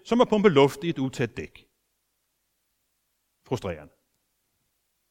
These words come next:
Vores hårde arbejde kan synes forgæves. Og inde i det, så opmuntrer Gud Esajas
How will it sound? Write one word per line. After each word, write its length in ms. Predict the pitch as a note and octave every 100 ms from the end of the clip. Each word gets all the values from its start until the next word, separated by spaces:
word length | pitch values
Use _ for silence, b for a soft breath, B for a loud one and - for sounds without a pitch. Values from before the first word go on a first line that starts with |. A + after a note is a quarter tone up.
| _ _ _ b b b
Vores 200 | G#2 G#2
hårde 460 | - C3 G3+ G3+ F#3+
arbejde 500 | C3 E3 D#3+ C#3+ C#3
kan 260 | - D#3+
synes 560 | - A#2+ A2 A2 - - _ _ _ _
forgæves. 760 | - B2 F#2+ D2 C#2+ - - _ _ _ _ _ _ _ _ _ _ _ _ _ _ _ _ _ _ _ _ _ _ _ _ _ _ _ _ _ _ _ _ _ -
Og 120 | -
inde 160 | F#3 A3
i 40 |
det, 200 | - F#2 - _ _ _ _
så 140 | - G3
opmuntrer 580 | F#3 A3 G#3 F#3+ F#3
Gud 280 | E3 C3+ C3+ B2 _ _ _ _ _ _
Esajas 640 | D#3+ - A#2+ F2+ F2 - -